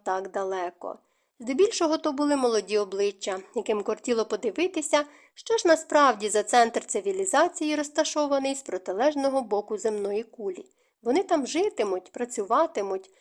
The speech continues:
може, за два роки повернуться, а може, не повернуться взагалі. Синє небо всипали баранці сріблясто-білих хмар. Дув поривчастий сіднейський вітер.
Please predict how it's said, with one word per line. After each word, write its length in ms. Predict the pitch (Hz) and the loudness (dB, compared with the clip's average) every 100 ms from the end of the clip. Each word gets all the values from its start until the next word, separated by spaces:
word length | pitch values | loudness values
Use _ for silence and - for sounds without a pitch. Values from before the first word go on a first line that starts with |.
| _ _ - | _ _ 2
може, 240 | 370 320 | 4 4
за 120 | 254 | 2
два 180 | 220 220 | 4 6
роки 280 | 233 233 220 | 6 2 -2
повернуться, 880 | 202 190 339 359 320 311 - 269 269 - | -4 -4 0 0 0 -2 0 0 0 -2
а 100 | 226 | -2
може, 340 | 233 392 415 330 | 0 -2 0 -2
не 120 | 294 | -2
повернуться 720 | 262 185 190 196 190 190 196 | -4 -2 0 0 -4 -6 -10
взагалі. 640 | 190 202 190 190 190 190 _ _ _ _ _ _ | -8 -8 -8 -10 -12 -14 _ _ _ _ _ _
Синє 380 | - 226 208 190 | 2 4 4 2
небо 300 | 208 349 349 | 4 4 2
всипали 560 | 339 - 311 311 294 294 | -2 -4 -4 0 0 0
баранці 560 | 269 269 269 262 262 | 0 0 0 -2 -6
сріблясто-білих 880 | 262 247 208 208 220 202 196 196 208 | -6 -6 -2 -2 -2 -10 -4 -4 -4
хмар. 540 | - 202 185 165 - _ _ _ | -10 -10 -6 -6 -8 _ _ _
Дув 260 | 190 233 226 | -2 -2 2
поривчастий 640 | 220 247 247 220 - 220 | 2 2 0 -8 -4 -4
сіднейський 640 | - 220 214 247 247 294 285 | -4 -4 0 0 0 -4 -4
вітер. 420 | 220 190 - | -4 -10 -10